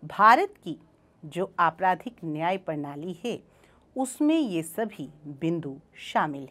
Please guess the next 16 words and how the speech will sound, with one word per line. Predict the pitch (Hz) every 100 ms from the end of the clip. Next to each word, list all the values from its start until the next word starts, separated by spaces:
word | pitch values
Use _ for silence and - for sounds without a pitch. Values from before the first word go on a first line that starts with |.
| -
हैं। | _ _ _ _ _ _ _ _ _
शायद | - - 175 160 151 -
इसीलिए | 202 208 359 277 160 131 - -
कहा | 160 151
जाता | 151 151 147 170
है | 175 254 403 - _ _ -
कि | 294 226 -
भारतीय | 156 185 202 220 - 349 392
संविधान | - - 175 170 180 170 214 277
ने | 262 139 - - _ _ - -
हर | 302 320 -
व्यक्ति | 170 165 - 277
के | 269 160
लिए | 139 135 156 - _ _ _ - - -
कानून | 180 151 147 147 214 - _ _ _ _ - 277
और | 294 160